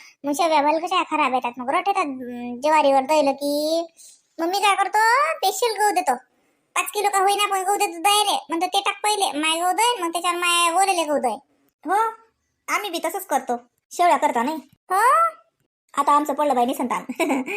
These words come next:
आता, आता होते का बाय काही? नाही व, बाई, तीन बाई घरात असल्यावर होते का माय?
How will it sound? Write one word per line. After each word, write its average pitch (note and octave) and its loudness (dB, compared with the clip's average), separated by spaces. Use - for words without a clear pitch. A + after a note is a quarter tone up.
आता, A3+ 0
आता A#3+ -4
होते D4 0
का A4 2
बाय B4 4
काही? C#5 0
नाही D4+ 0
व, A#3 -4
बाई, F4 -4
तीन C4+ -8
बाई B3+ -2
घरात D4+ -6
असल्यावर C4+ -6
होते D#4 -14
का A#3+ -12
माय? C4+ -10